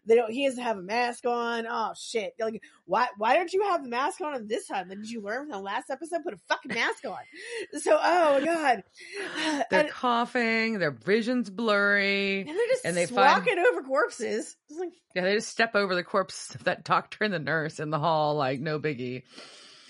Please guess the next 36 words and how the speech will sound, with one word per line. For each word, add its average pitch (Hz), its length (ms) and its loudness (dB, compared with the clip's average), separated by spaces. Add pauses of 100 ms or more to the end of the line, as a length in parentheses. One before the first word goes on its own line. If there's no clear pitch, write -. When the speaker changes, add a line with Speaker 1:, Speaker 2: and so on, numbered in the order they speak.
(360)
Speaker 2:
And, 190 340 2
but 196 100 -4
they're 339 140 4
trying 339 320 2
real 226 200 6
hard 185 240 2
to 185 60 0
fight 160 280 0
through 143 160 -2
this, 120 180 -2
and 165 100 -2
they 214 120 2
are 113 100 -2
sick - 400 -6
A 156 200 0
F. 120 440 -2 (220)
But, 156 420 0 (480)
uh, 151 540 4 (120)
Dean 233 640 0
falls. 185 760 4
Sam 202 580 -2 (140)
makes 226 340 -4
it - 140 -6
to 185 100 -8
the 175 80 -2
door. 165 720 2 (920)
And 359 80 0
as 349 200 0
Sam 349 220 0
gets 359 180 -2
there, 302 180 2
the 226 60 -8
demon 285 360 2
nurse 262 300 0
opens 247 460 -2
it. 175 240 0